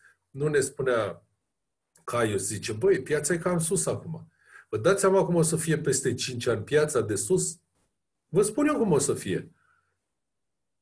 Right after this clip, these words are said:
O să vă supărați pe mine dacă vă spun părerea mea. Dar părerea mea este că dacă istoria reprezintă o cât de câtă indicație asupra viitorului, piața de, de acțiuni din sua a crescut în medie cu zece la sută pe an.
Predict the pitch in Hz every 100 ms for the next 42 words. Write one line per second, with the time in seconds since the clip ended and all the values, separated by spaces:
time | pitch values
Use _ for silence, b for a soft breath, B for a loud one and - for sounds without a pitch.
0 | _ _ _ _ _ - 117 165 160 190
1 | 196 - 269 262 - 156 156 160 175 147
2 | 135 135 156 147 147 - - 156 139 131
3 | 117 110 104 95 80 95 120 131 135 156
4 | 233 240 214 226 180 180 - 160 123 B
5 | B B B 117 117 - 104 95 - -
6 | 185 214 170 131 123 123 117 107 156 151
7 | - - 143 139 135 147 143 120 85 -
8 | _ _ _ _ _ - 117 123 107 -
9 | 156 156 135 107 139 139 143 110 110 98
10 | 110 87 85 123 196 - 254 254 247 170
11 | 139 135 135 151 127 - 196 185 131 -
12 | 208 247 214 202 185 - 233 208 190 202
13 | 196 190 190 175 185 180 170 160 165 165
14 | 160 113